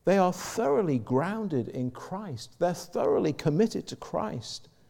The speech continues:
and to the truth of the gospel. I'm, I'm convinced that they had a really firm grasp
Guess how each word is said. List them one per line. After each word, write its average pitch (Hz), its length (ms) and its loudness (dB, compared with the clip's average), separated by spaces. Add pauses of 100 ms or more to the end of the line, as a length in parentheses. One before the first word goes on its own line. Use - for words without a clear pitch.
(480)
and 180 160 0
to 175 80 -4
the 160 120 0
truth 185 340 0
of 151 120 0
the 151 80 0
gospel. 135 640 -4 (1400)
I'm, 262 280 0
I'm 247 180 2
convinced 151 640 0
that 143 140 2
they 151 140 6
had 131 220 2
a 123 80 4
really 147 440 6
firm 131 460 0
grasp 123 640 -4